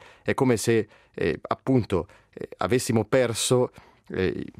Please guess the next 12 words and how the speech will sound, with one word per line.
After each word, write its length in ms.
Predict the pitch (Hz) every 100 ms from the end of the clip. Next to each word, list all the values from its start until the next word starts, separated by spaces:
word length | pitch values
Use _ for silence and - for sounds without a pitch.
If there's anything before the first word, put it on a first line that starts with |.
| - -
questa 240 | 110 110
capacità 420 | 104 113 101 131
di 100 | 117
vedere 380 | 104 98 123 113
che 140 | 98
i 180 | 98 -
politici 560 | 101 104 123 131 104 80
devono 400 | 120 151 107 92
essere 320 | 113 - 98
persone 380 | 90 92 120 107
come 240 | 107 113
noi 360 | 110 92 98